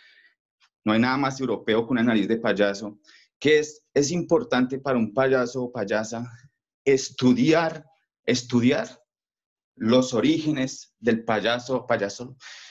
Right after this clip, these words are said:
desde la etimología, desde la historia, o, o esto no es necesario, o es necesario,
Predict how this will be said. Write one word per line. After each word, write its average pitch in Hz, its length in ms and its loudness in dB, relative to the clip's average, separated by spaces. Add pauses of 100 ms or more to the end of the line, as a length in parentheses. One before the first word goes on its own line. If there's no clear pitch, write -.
(240)
desde 117 220 4
la 98 400 0
etimología, 98 880 2
desde 87 240 -4
la 85 80 -2
historia, 113 680 0 (1120)
o, 113 500 2
o 117 180 4
esto 117 240 2
no 135 100 6
es 135 40 2
necesario, 117 720 0
o 101 260 4
es 95 100 4
necesario, 104 760 0